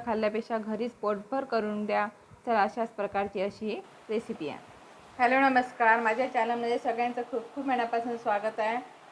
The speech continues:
आज मी तुम्हाला उन्हाळ्यामध्ये, आता मुलांना सुट्ट्या लागल्या आहे, मुलांची फरमाईश असते की, "आई, नवीन काहीतरी चटपटी कर." कारण मुलं कसे भाजी पोळ्या खाऊन आता बाराही महिने कंटाळून गेले आहे, पण त्यांना मी चटपटी तुम्हाला असा एक पदार्थ करून दाखवणार आहे.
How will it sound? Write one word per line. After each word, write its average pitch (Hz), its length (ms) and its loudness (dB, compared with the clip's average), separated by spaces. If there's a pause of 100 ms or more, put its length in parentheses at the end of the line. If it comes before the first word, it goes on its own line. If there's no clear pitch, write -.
(360)
आज 269 220 6
मी 294 140 2
तुम्हाला 254 600 4 (100)
उन्हाळ्यामध्ये, 277 540 4
आता 262 240 6
मुलांना 262 420 4
सुट्ट्या 262 340 2
लागल्या 233 280 4
आहे, 226 80 2
मुलांची 247 360 2
फरमाईश 277 500 2
असते 240 260 -2
की, 240 80 0
"आई, 247 320 6
नवीन 254 400 4
काहीतरी 262 380 2
चटपटी 247 460 0
कर." 226 280 2 (280)
कारण 269 160 4
मुलं 277 300 4
कसे 285 280 0
भाजी 233 300 -2
पोळ्या 262 260 2
खाऊन 254 240 4
आता 254 200 4
बाराही 220 340 6
महिने 254 200 0
कंटाळून 240 420 2
गेले 226 180 2
आहे, 220 160 4
पण 247 160 0
त्यांना 247 320 2
मी 320 100 -2
चटपटी 269 500 -2
तुम्हाला 269 340 0
असा 247 260 2
एक 240 160 -4
पदार्थ 240 300 0
करून 262 260 -4
दाखवणार 226 380 0
आहे. 247 160 2